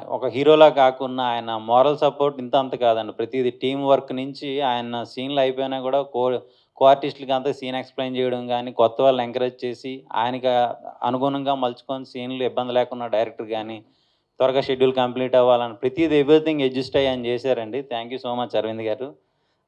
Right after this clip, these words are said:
ఆ, శ్రీజిత్ గారు, ఆ, మంచి పెర్ఫార్మర్ అండి. ఆ, almost మీరు స్క్రీన్ ప్రె-, స్క్రీన్ ప్రెజెన్స్ చూసుంటారు, చాలా అద్భుతంగా ఉంది.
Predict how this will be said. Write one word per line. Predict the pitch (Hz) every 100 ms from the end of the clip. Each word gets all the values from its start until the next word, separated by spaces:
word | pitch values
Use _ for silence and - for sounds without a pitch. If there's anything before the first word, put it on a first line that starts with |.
| -
ఆ, | 110
శ్రీజిత్ | - 135 131 139
గారు, | 143 135 120 135 151 - -
ఆ, | 120 113 107 104 104 110 - _ _
మంచి | - 110 131 156
పెర్ఫార్మర్ | 147 143 135 139 131
అండి. | 117 104 101 98
ఆ, | 104 101 101 107 113
almost | 127 123 135
మీరు | 123 113 107
స్క్రీన్ | 107 127 131
ప్రె-, | 127 123
స్క్రీన్ | 107 127 131
ప్రెజెన్స్ | 135 131 135 -
చూసుంటారు, | 190 143 123 113 120 139 - _ _ -
చాలా | 120 127 135
అద్భుతంగా | 131 131 139 131
ఉంది. | 117 98 92